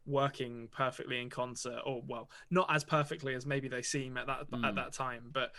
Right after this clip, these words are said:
Speaker 1: um, that's, that's probably the coolest moment that Eva gets. Uh,
Speaker 2: So worth-, worthy of an A, I think. Like, she,
Speaker 1: Yeah,
Speaker 2: like,
Speaker 1: oh,
Speaker 2: an A,
Speaker 1: absolutely. A
Speaker 2: A is
Speaker 1: strong
Speaker 2: a
Speaker 1: A.
Speaker 2: good, yeah, A, A's
Speaker 1: Yeah.
Speaker 2: a good, a good one there. So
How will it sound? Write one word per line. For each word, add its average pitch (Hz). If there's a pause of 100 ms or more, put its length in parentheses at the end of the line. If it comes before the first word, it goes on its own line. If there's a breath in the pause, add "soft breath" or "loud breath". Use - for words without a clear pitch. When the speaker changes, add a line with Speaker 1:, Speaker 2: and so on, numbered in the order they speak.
(280 loud breath)
Speaker 1:
um, 127
that's, 156
that's -
probably 151
the 147
coolest 151
moment 156
that 151
Eva 151
gets. 160 (120)
Uh, 131 (760 soft breath)
Speaker 2:
So 262
worth-, 262
worthy 254
of 147
an 135
A, 110
I 92
think. -
Like, 151
she, 208
Speaker 1:
Yeah, 240
Speaker 2:
like, 185
Speaker 1:
oh, 196
Speaker 2:
an 208
A, -
Speaker 1:
absolutely. 175
A -
Speaker 2:
A -
is 175
Speaker 1:
strong 226
Speaker 2:
a 147
Speaker 1:
A. 143
Speaker 2:
good, 135
yeah, 107 (160)
A, 156
A's 214
Speaker 1:
Yeah. -
Speaker 2:
a -
good, 123
a 117
good 117
one 98
there. 98
So 120